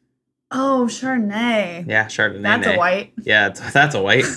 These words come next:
Speaker 1: <laughs>
Speaker 2: That's a white. Um, what do you taste?
Speaker 1: Um, I, I'm getting, like, green apple, like, really bright, really tart,
Speaker 2: Mm-hmm.
Speaker 1: but not sour.
Speaker 2: Yeah, I would say that orchard fruit, um,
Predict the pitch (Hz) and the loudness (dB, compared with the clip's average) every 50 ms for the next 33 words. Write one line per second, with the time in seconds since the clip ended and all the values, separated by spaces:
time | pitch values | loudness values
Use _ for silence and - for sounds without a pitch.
0 | - - - - 415 - 359 440 440 440 494 494 - _ _ _ _ _ - - | -10 -6 -2 0 0 2 0 -2 -2 -2 -6 -10 -12 _ _ _ _ _ -2 -2
1 | - - 107 101 95 80 76 - - - - - - 110 107 101 101 92 - 90 | 0 0 0 0 2 2 0 0 0 -2 -2 0 2 2 2 2 0 -2 -2 -2
2 | 113 123 - - 104 101 113 143 - - 90 - - - - - - - _ _ | -2 -2 -2 -4 -2 0 0 -2 -2 -2 -4 -4 -4 -8 -10 -14 -16 -18 _ _
3 | _ _ _ _ _ _ - 226 240 247 254 254 254 254 247 247 254 262 - - | _ _ _ _ _ _ 0 2 2 2 2 2 2 2 0 -2 -6 -8 -10 -14
4 | _ _ _ _ _ _ _ - 208 226 214 - - 202 208 220 220 226 233 247 | _ _ _ _ _ _ _ -4 -2 -2 -2 -2 -2 0 2 2 2 2 0 -2
5 | 277 285 269 220 196 - 180 - 185 190 196 185 185 - - - 156 - - - | -2 -2 -2 -2 -4 -8 -12 -8 -6 -4 -4 -4 -4 -4 -6 -6 -6 -8 -8 -8
6 | - 180 175 175 - - 175 175 175 175 175 175 185 185 190 190 185 180 165 - | -8 -8 -10 -12 -16 -14 -12 -10 -10 -10 -8 -8 -6 -4 -4 -4 -4 -6 -8 -12
7 | - 160 170 170 175 175 175 175 175 170 170 - _ _ - 170 175 175 175 175 | -12 -6 -2 0 0 0 0 -2 -4 -6 -8 -12 _ _ -12 -8 -8 -6 -6 -4
8 | 175 175 175 170 170 170 - - - - - _ - - - - 180 175 190 226 | -4 -4 -4 -4 -4 -6 -10 -12 -18 -20 -20 _ -20 -20 -10 -4 -2 0 0 0
9 | 254 - _ _ _ _ _ _ _ - 117 113 117 107 101 101 98 - - - | -2 -6 _ _ _ _ _ _ _ -4 -2 0 2 2 2 2 0 0 -2 -4
10 | - - - 160 131 139 - - - - - - - _ _ _ _ _ _ _ | -10 -8 -4 -4 -4 -4 -4 -6 -6 -8 -8 -10 -14 _ _ _ _ _ _ _
11 | _ _ _ _ _ _ _ _ _ _ _ _ _ _ _ _ _ _ _ _ | _ _ _ _ _ _ _ _ _ _ _ _ _ _ _ _ _ _ _ _
12 | _ _ - - 113 107 95 98 104 110 110 - - 107 104 101 95 92 95 95 | _ _ 0 2 2 4 4 2 0 0 -4 -2 -2 0 0 0 0 -2 -4 -4
13 | - 98 101 101 - 107 98 - - 104 101 98 - - _ _ _ - 110 110 | -2 -4 -4 -4 -4 -6 -8 -4 -4 -4 -2 -2 -4 -8 _ _ _ -6 -4 -4
14 | 107 107 107 113 123 | -4 -6 -8 -10 -12